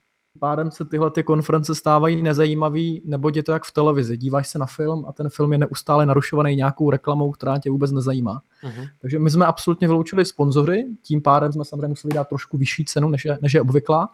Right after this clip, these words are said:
Speaker 2: Mhm.
Speaker 1: Na druhou stranu jsme tím zaujali spoustu kvalitních makléřů, který už právě na tyhle ty kongresy nechodí, protože je to pro ně ztráta času.
Speaker 2: Mhm.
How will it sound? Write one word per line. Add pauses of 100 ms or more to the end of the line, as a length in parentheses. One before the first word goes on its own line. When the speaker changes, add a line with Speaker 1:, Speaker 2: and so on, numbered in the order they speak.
Speaker 2:
Mhm. (160)
Speaker 1:
Na
druhou
stranu
jsme
tím
zaujali
spoustu (240)
kvalitních
makléřů,
který
už
právě
na
tyhle
ty
kongresy
nechodí,
protože
je
to (360)
pro
ně
ztráta
času. (200)
Speaker 2:
Mhm.